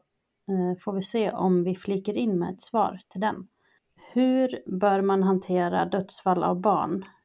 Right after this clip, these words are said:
Hur bemöter man barnets syskon, föräldrar och hur tycker du att man ska bemöta personer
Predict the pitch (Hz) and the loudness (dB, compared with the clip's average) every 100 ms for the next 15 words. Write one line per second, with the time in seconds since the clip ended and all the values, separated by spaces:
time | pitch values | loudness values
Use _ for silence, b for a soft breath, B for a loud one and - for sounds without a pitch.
0 | _ - 220 214 202 180 - 196 196 190 | _ 2 4 4 2 -2 -2 0 2 2
1 | 190 190 190 185 185 185 190 - 226 214 | 0 0 2 4 4 2 2 0 0 -2
2 | - - 220 220 214 202 185 185 185 185 | -4 -2 0 -2 -2 0 2 2 2 4
3 | 185 - 180 208 202 180 190 180 214 202 | 2 0 2 2 0 -4 -4 0 0 0
4 | 190 175 170 190 180 180 170 170 180 180 | -2 -4 -4 -4 0 2 0 -4 -8 -4
5 | 185 180 175 175 | -2 0 2 0